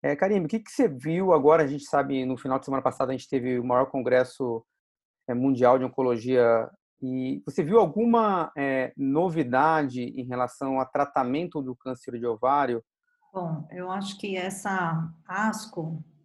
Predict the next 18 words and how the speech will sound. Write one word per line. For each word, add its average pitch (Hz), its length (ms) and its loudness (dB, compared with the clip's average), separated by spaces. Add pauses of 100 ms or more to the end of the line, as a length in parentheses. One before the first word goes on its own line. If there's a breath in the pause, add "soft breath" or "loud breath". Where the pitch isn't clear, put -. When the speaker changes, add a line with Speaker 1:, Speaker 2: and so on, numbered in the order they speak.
(420)
Speaker 2:
enquanto 196 480 -2
na 175 260 0
esmo 175 480 0
do 165 140 0
ano 165 180 2
passado 160 440 -2
a 160 40 0
gente 165 300 -4
teve 170 240 0
muita, 165 1080 -4
muitas 180 440 -2
novidades 160 960 -2
aí, 156 260 -4
uma 160 160 -4
profusão 175 560 -4
de 185 120 -6
estudos, 165 840 -6
eh, 151 640 -6